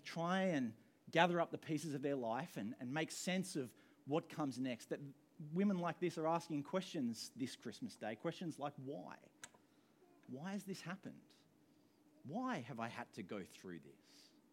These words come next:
Now, I suspect that every single person here has, in some way, shape, or form, asked that kind of a why question in twenty eighteen. In some way, shape, or form, I would,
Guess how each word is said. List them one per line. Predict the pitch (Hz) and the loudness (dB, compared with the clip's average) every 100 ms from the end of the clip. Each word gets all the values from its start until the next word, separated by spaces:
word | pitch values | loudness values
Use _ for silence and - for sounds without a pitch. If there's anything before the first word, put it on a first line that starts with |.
| - _ - - _ _ _ - _ - - - - - - - - | -20 _ -20 -20 _ _ _ -20 _ -20 -20 -20 -20 -20 -20 -10 2
Now, | 202 | 4
I | 285 | 4
suspect | 240 - 202 139 - | 0 2 4 4 2
that | 156 139 - | -2 0 2
every | 214 214 196 | 4 4 2
single | 214 180 | 4 2
person | - 160 147 135 | 4 2 2 -4
here | - 143 101 101 | -2 2 2 2
has, | 180 185 139 | 4 4 4
in | 156 | -2
some | - 190 180 | 2 2 4
way, | 165 | 4
shape, | 160 - 143 | 4 2 0
or | 131 | -2
form, | 135 - 147 90 147 190 - - - _ - | -4 -2 -2 0 -2 -4 -10 -20 -20 _ 4
asked | 170 185 - - - - - - | 6 6 2 -6 -10 -18 -20 -2
that | 123 208 - | 4 4 4
kind | 190 180 | 2 4
of | |
a | 147 | 2
why | 120 123 135 147 147 | 0 -2 0 2 0
question | - 127 104 - 92 127 226 - - - - _ _ | -2 -6 -6 -6 -2 -2 -2 -6 -20 -20 -20 _ _
in | 120 | -2
twenty | 120 131 120 | 0 -2 -2
eighteen. | 107 - 101 85 73 - _ _ _ _ _ _ _ _ | -2 -6 -8 -8 -12 -18 _ _ _ _ _ _ _ _
In | 175 | -2
some | - 277 220 196 | 2 4 6 6
way, | 190 | 6
shape, | 175 170 | 4 0
or | 160 | 0
form, | - 190 - | -2 -2 2
I | 208 | 2
would, | 190 | 4